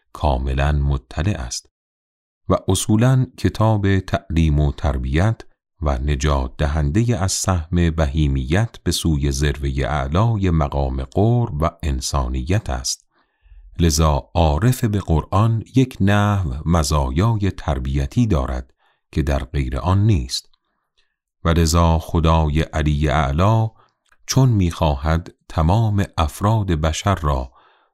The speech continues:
دارای خصوصیت عرفانی و مقامات روحی و تربیتی کند، امر به قرائت قرآن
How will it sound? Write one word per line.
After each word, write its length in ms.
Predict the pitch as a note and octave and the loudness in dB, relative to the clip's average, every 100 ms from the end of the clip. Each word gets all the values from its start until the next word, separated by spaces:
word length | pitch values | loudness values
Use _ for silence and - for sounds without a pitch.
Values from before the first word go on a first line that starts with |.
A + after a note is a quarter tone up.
| - | -4
دارای 540 | D#2 C2 D#2 F#2 F2 | -2 0 2 2 2
خصوصیت 960 | E2+ D#2+ - D#2 - D2 D2 - G#2 F2 | 0 -2 -2 -2 -2 -2 -2 -2 -4 -2
عرفانی 720 | D#2+ - D#2 C#2 C#2+ C2+ B1+ _ _ _ _ - | -4 -2 -2 0 0 0 -2 _ _ _ _ -2
و 120 | C#2+ | -2
مقامات 720 | C#2 C#2 C#2+ C2 D2+ D#2 - | -2 -2 -2 0 0 0 0
روحی 520 | D2 C#2 C#2 D2 A2+ | -4 -2 -2 0 0
و 120 | A2+ F2+ | 0 -2
تربیتی 680 | - D2 C2 C2+ B1 - | -2 -4 -2 -6 -6 -8
کند، 380 | - E2+ A2 A2+ - _ _ _ - - | -4 0 0 0 -6 _ _ _ -20 -4
امر 440 | F2 F#2+ G2 F#2+ D2 | 0 2 2 -2 -2
به 160 | D2+ | -4
قرائت 580 | - C#2+ C2 B1+ D2 - | -4 -4 -4 -4 -6 -6
قرآن 640 | C2+ C#2 - F2+ G#2+ A#2 | -6 -4 -2 0 2 0